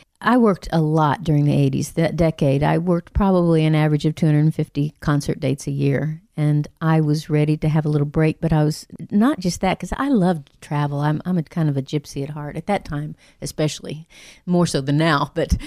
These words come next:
I really enjoyed the road and, and waking up in a different town every day and loved my little room on my bus. And <laughs> it was,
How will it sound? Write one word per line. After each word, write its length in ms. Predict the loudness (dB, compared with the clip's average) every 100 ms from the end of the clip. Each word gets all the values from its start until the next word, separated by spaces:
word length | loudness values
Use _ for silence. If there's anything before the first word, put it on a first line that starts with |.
| -12 -8 0
I 140 | 2
really 340 | 4 4 4
enjoyed 680 | 4 4 2 2 0 -8 -4
the 100 | 0
road 300 | 2 2 2
and, 280 | 0 -2 -2
and 220 | 0 2
waking 320 | 2 0 -2 -2
up 100 | 0
in 60 |
a 60 | 0
different 280 | -2 -4 -4
town 260 | -2 0
every 140 | 0 0
day 400 | 2 2 4 2
and 140 | 2
loved 180 | 2 2
my 160 | 2
little 220 | 4 2 4
room 240 | 4 4
on 100 | 4
my 140 | 2
bus. 680 | 0 0 2 2 2 0 0
And 160 | 0 0 -4
<laughs> 160 | -14 -2
it 260 | 0 0 -2
was, 320 | -2 -2